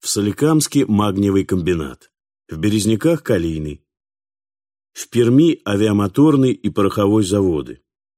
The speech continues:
четыре десятка ударных суперстроек. Весь Урал был перелопачен.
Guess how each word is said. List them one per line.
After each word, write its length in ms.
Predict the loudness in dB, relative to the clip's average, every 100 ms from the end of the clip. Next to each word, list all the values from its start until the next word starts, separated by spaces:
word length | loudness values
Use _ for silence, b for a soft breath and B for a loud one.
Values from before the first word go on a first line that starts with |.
| -14
четыре 480 | -10 -4 2 4 4
десятка 560 | 2 0 0 0 -2
ударных 500 | -2 0 0 2 -2
суперстроек. 1000 | -2 -6 -4 -6 -4 0 0 0 -6 _ _ _ _ _ _ _ _ -6
Весь 380 | 0 2 2 4
Урал 360 | 4 4 0
был 180 | -2 -6
перелопачен. 840 | -6 -6 -6 -8 -10 -12 -14 -20